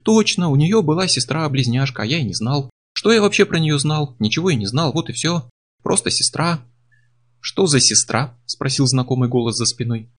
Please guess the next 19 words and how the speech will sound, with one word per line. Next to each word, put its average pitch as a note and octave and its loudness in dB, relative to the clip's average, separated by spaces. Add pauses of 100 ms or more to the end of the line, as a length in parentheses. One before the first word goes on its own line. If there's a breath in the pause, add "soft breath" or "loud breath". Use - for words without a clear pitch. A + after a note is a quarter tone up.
(220)
«Я F#3 4
скучала, G3 2
Винни, E3 2
почему A#3+ 2
ты C#4 -2
не B3 4
дома? B2+ 0 (240)
Я F#3 6
кое-как A#3+ 4
тебя G3+ 2
нашла. F#3 0
Знаешь, A3+ 2
как - -6
трудно D#3 4
ходить C#3+ -4
по - -2
лесу G3+ 0
на E3 -2
каблуках». C#3 -4